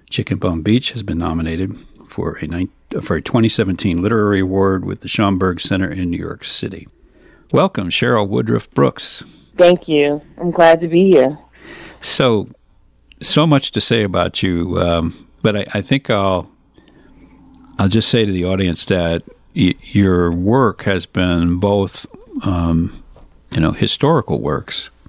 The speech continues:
Speaker 1: for more of an adult audience, the Chicken Bone Beach book being the first one, and then the, um, Ma-, was it Madam Beauty Boss, um, Golden Beauty
Speaker 2: Golden
Speaker 1: Boss.
Speaker 2: Beauty Boss.
Speaker 1: Yeah.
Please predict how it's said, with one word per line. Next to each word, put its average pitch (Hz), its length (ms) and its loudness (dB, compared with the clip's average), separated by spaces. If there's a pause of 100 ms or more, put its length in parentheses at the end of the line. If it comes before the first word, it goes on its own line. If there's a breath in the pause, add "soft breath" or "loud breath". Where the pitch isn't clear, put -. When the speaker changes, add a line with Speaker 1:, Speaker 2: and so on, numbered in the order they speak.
(120)
Speaker 1:
for 95 160 -2
more 87 160 2
of 80 60 -2
an 80 100 -2
adult 87 440 -2
audience, 69 520 -4 (720 loud breath)
the - 80 -8
Chicken - 300 0
Bone 71 200 -2
Beach - 420 0 (220)
book 92 380 -4 (520)
being 85 200 0
the 73 80 -2
first - 320 -2
one, 78 260 -4
and 95 240 -8
then 76 220 -6
the, 71 340 -6
um, 65 240 -8 (1000 soft breath)
Ma-, 85 220 0 (140)
was 80 160 -4
it - 200 -12
Madam 76 360 -4
Beauty 78 320 -4
Boss, 76 720 -2
um, 78 640 -10
Golden 113 320 0
Beauty 82 240 -6
Speaker 2:
Golden 165 240 4
Speaker 1:
Boss. 147 140 -2
Speaker 2:
Beauty 135 160 -6
Boss. 123 340 -2
Speaker 1:
Yeah. 87 320 -4